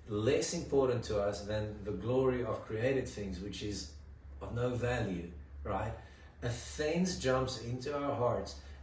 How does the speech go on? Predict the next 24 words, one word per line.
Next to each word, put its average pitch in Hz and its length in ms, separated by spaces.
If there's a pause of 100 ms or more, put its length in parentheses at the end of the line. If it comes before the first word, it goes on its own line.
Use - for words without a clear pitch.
and 110 180
this 127 200
is 139 120
what 123 300
we 110 100
do. 117 240
Hear 110 260
these 123 240
words 120 300
again. 101 360
"And 107 140
from 101 300
that 135 400
moment, 107 640
Judas 135 720 (440)
began 107 500
looking 110 440
for 107 220
an 95 160
opportune 156 540
time 95 540 (340)
to 123 120
betray 101 760 (280)
Jesus." - 680